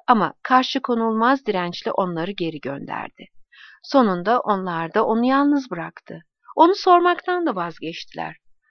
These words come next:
Adam da hiçbir şey sormuyordu.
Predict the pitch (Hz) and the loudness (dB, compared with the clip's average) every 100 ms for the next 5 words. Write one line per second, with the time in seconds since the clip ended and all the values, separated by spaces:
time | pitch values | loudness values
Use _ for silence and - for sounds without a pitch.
0 | _ - 311 269 214 190 214 302 - - | _ 2 6 8 8 4 -4 -6 -6 -4
1 | 175 - 175 180 180 147 131 113 90 - | -4 -2 -6 -6 -4 -4 -4 -8 -10 -12
2 | - | -18